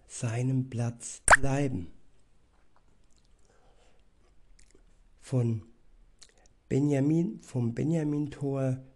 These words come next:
bis zur Stelle des alten Tores und bis zum Ecktor, vom Turm Hana-, Hananel bis zum,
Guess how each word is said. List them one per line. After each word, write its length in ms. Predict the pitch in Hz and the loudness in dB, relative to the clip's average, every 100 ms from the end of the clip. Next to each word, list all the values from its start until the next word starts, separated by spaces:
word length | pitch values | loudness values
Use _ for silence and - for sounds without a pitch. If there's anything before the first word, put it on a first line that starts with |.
| - | -4
bis 320 | 180 180 - _ _ - | -4 -4 -16 _ _ -20
zur 400 | - 131 131 131 | -8 -2 -2 -2
Stelle 600 | - - - 120 127 123 110 - - _ _ - _ _ _ - - - - - - | -10 -10 -4 0 0 0 -4 -20 -20 _ _ -20 _ _ _ -20 -20 -20 -20 -14 -2
des 180 | 127 - | -2 -2
alten 500 | 104 143 147 127 - | 0 -2 0 -4 -4
Tores 720 | - 113 104 107 101 - - - - - - | -6 -4 -2 -2 -4 -10 -16 -20 -20 -20 -6
und 180 | 147 135 | -4 0
bis 280 | 202 - | 0 -2
zum 260 | - 139 131 | -2 -2 0
Ecktor, 760 | 131 131 - - 127 127 123 120 - - - - - | -2 -4 -6 -4 -2 0 0 -2 -8 -18 -20 -20 -12
vom 280 | - 120 113 | -4 -2 -4
Turm 500 | - 143 143 147 - - - - - _ - - _ - - | -2 0 0 -2 -8 -20 -20 -20 -20 _ -20 -20 _ -20 -6
Hana-, 520 | 127 120 120 127 - - - - - | 0 2 2 -2 -6 -18 -20 -20 -8
Hananel 760 | 123 127 147 165 165 156 151 | 0 2 2 2 2 2 0
bis 420 | - 160 - - | -2 -4 -4 -14
zum, 460 | - 139 135 131 | -4 -2 0 -4